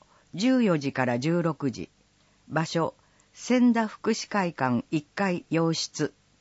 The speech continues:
費用、無料。飲食実費百円。問い合わせ先、ライフレッシュケア高等。電話、五六七七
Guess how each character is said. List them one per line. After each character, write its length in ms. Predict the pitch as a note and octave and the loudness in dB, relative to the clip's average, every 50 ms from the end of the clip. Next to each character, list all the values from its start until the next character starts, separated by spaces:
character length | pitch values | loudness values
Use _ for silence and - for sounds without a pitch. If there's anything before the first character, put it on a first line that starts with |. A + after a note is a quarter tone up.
| _ _ _ _ _ _ _ _ _ | _ _ _ _ _ _ _ _ _
費 140 | - A#3+ B3+ | -2 0 0
用、 340 | A3 D#3+ C3+ A#2 G2 - - _ _ - | 2 2 0 0 -2 -6 -8 _ _ -4
無 160 | C3+ D3 D3 | -2 0 0
料。 360 | C#3+ C#3 C3+ C3 A#2+ F2+ - _ _ _ _ _ _ _ _ - | 2 0 0 0 -2 -4 -8 _ _ _ _ _ _ _ _ -2
飲 180 | G#3+ A#3 A3 | 0 2 2
食 380 | G3+ - - C3+ - - - - | 2 0 -2 -4 -4 -6 -8 -8
実 200 | A2 C3 C#3 - - _ | -8 -8 -8 -8 -8 _
費 180 | - D3 - - _ - | -2 -2 -2 -2 _ -12
百 340 | - D#3 D3+ - - E3+ E3+ | -8 -8 -8 -6 -4 -4 -4
円。 260 | D#3+ D3 C#3 - - _ _ _ _ _ _ _ _ _ _ _ _ _ _ _ _ _ _ _ _ _ _ | -4 -4 -6 -8 -10 _ _ _ _ _ _ _ _ _ _ _ _ _ _ _ _ _ _ _ _ _ _
問 180 | - A3 A#3 A3+ | 0 2 2 2
い 60 | A3 | 2
合 80 | G#3+ G3+ | 2 2
わ 120 | G3 G3 | 0 0
せ 120 | F#3+ - F3 | -2 -6 -6
先、 440 | - F3 E3 - - D3+ C#3+ - - _ _ _ _ _ _ _ _ _ _ _ | -4 -4 -4 -4 -4 -4 -4 -4 -6 _ _ _ _ _ _ _ _ _ _ _
ラ 160 | F#3+ G3+ A#3 B3+ | 0 2 2 2
イ 80 | C4 | 2
フ 220 | B3 - - A#3+ A#3 | 0 -2 -2 0 2
レ 80 | A#3 | 2
ッ 40 | A#3 | 2
シ 300 | - - - - D3 C#3+ | 2 0 0 0 0 0
ュ 100 | - - - _ | 0 -2 -8 _
ケ 220 | - A3+ A3 F#3 | -2 0 0 0
ア 200 | D3 A#2+ G#2+ - - _ _ | 0 0 -2 -4 -8 _ _
高 240 | - D#3+ D#3+ D3+ D3 | -4 -2 -2 -2 -2
等。 460 | - - C#3+ C3+ C3+ B2 G#2 - - _ _ _ _ _ _ _ _ _ _ _ _ _ _ _ _ _ - | -2 0 2 2 2 2 -2 -4 -8 _ _ _ _ _ _ _ _ _ _ _ _ _ _ _ _ _ -8
電 320 | C3+ E3+ F#3 F3 F3 E3+ D#3+ | -4 -2 0 0 0 0 0
話、 220 | D#3+ D3+ C#3 - - _ _ _ _ _ _ _ - - | 0 -2 -4 -4 -8 _ _ _ _ _ _ _ -6 -2
五 280 | - B3 C4 C4 C4 | 0 2 4 4 2
六 360 | B3 B3+ A#3+ - - F3 D#3 | 2 2 0 -2 -2 -2 0
七 320 | B2+ C3 C#3 C#3+ D#3 D#3 D#3 | 2 2 2 4 4 4 2
七 360 | D3+ D3+ C#3 B2+ A2+ - - | 2 2 2 0 -2 -4 -8